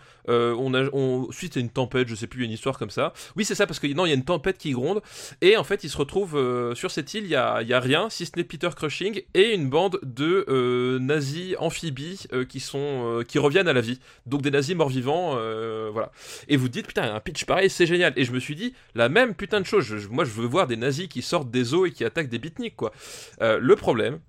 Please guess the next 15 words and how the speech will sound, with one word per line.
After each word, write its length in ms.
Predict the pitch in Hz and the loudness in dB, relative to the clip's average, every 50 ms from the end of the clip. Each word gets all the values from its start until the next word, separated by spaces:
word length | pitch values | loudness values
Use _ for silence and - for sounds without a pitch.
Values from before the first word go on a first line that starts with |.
| _ _ - - - _ _ - | _ _ -20 -20 -20 _ _ -6
le 140 | 113 156 202 | 0 0 0
problème, 420 | - - 139 117 110 113 135 160 160 - | 2 2 -4 -2 0 0 -2 -2 -4 -10
c'est 220 | - - 143 135 | -10 -6 -6 -6
que, 360 | 139 - 147 160 180 190 - - - | -2 -2 -2 0 0 -2 -2 -2 -2
euh, 560 | 123 120 120 117 117 117 117 117 113 107 - - _ - - | 0 0 2 0 0 0 -2 -2 -4 -4 -6 -8 _ -18 -18
je 140 | 104 - | -16 -12
sais 80 | - 131 | -12 -12
plus, 160 | - 165 185 | -10 -10 -10
c'est, 160 | 170 - - | -10 -10 -10
c'est 100 | - - | -6 -4
pas 120 | 135 208 233 | -2 -2 -2
très 160 | - - 202 | -2 -2 -2
long 160 | 170 156 170 | -2 -2 -2
le 80 | 170 131 | -4 -4
film. 260 | - - 135 160 160 | -4 -4 -6 -6 -6